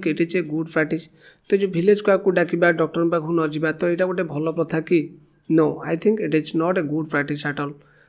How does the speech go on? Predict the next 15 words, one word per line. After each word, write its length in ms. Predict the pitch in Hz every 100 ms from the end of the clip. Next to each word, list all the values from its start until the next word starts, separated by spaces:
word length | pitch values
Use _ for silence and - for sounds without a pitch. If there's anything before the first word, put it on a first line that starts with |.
| _ -
ତ 40 |
ମୁଁ 200 | 170 190
ଭାବୁଛି 320 | 185 185 190
ଯେ 120 | 190 190
ଏଇଟା 160 | 165
ନିଶ୍ଚିତ 320 | 170 160 175
ଭାବରେ 320 | 175 170 170 170
ଗୋଟେ 320 | 151 151 165
ଭଲ, 220 | 151 156 156 147 147
ମାନେ, 420 | 165 156 151 147 147 - 180
ଯୋଉ 140 | 156
ପ୍ରଥା 360 | 156 147 208 240 -
ନୁହେଁ, 260 | 147 139 147
ବୁଝିଲେ 320 | 160 156 156
କି? 140 | 143